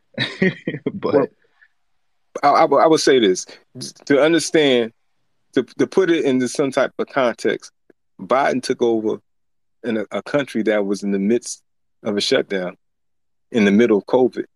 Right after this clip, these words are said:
Speaker 2: So in that aspect, how bad is his economy really? Also, not only the, the covid shutdown, you had the supply chain shutdown, supply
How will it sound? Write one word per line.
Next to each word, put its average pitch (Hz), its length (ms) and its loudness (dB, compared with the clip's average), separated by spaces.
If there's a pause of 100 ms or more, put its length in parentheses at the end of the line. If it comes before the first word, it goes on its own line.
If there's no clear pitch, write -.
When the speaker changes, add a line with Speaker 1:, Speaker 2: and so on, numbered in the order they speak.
(1800)
Speaker 2:
So 123 260 2
in 104 60 2
that 131 200 2
aspect, 104 460 0
how 127 160 0
bad 110 340 0
is 104 140 -4
his 98 180 -10
economy 98 480 -2
really? 92 400 -2 (360)
Also, 127 500 2
not 123 340 2
only 117 240 2
the, 98 140 -4 (100)
the 107 100 -6
covid 107 480 -2
shutdown, 107 600 -2 (720)
you 110 160 0
had 120 160 2
the 113 80 0
supply 151 460 2
chain 104 520 -2 (300)
shutdown, 90 600 -4
supply 139 500 -2